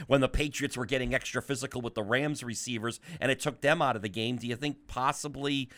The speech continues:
you know, that early hit was kind of a statement by the,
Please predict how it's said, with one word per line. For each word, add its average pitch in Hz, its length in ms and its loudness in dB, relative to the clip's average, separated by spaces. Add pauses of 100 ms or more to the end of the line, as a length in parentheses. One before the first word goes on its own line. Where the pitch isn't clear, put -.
(140)
you 139 120 6
know, 135 60 8
that 127 240 8
early 139 320 0
hit 143 420 0
was 113 140 -4
kind 127 180 2
of 110 60 0
a 113 60 -2
statement 135 560 -2
by 120 180 2
the, 107 220 -2